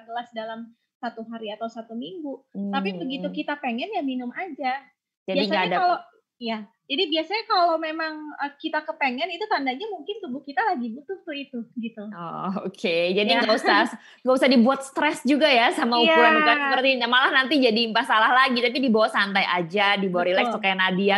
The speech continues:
Speaker 2: kayak aja ikut yoga, terus makan makanan yang sehat. Jadi cepet nih remisinya ya.
Speaker 1: Ya, ada satu lagi cara
Speaker 2: Hmm.
Speaker 1: memanfaatkan rempah sebagai antiinflamasi selain dengan kita konsumsi,
Speaker 2: Hmm.
Speaker 1: bisa juga dihirup kan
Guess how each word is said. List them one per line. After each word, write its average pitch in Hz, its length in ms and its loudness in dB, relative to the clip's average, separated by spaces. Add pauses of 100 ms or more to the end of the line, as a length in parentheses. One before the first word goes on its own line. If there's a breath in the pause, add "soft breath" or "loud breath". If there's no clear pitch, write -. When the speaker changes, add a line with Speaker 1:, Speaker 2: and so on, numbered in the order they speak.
Speaker 2:
kayak 185 160 2
aja 220 100 -2 (380 loud breath)
ikut 175 240 -2
yoga, 240 600 6 (600)
terus 233 200 0 (360 soft breath)
makan 185 160 -6
makanan 185 400 -2
yang 220 40 -6
sehat. 240 440 0
Jadi 262 480 -2
cepet 320 320 -2
nih 254 160 0
remisinya 226 560 0
ya. 190 200 2 (280)
Speaker 1:
Ya, 254 160 -4 (320 loud breath)
ada 302 160 0
satu 403 240 -2
lagi 311 640 0
cara 294 160 2
Speaker 2:
Hmm. 285 160 -4
Speaker 1:
memanfaatkan 269 720 -4
rempah 269 480 -6
sebagai 247 400 -6
antiinflamasi 247 880 -8
selain 247 400 -4
dengan 240 320 -8
kita 226 400 -10
konsumsi, 233 720 -10 (240)
Speaker 2:
Hmm. 233 80 -14
Speaker 1:
bisa 247 320 -8
juga 226 400 -2
dihirup 339 480 -4
kan 359 240 -4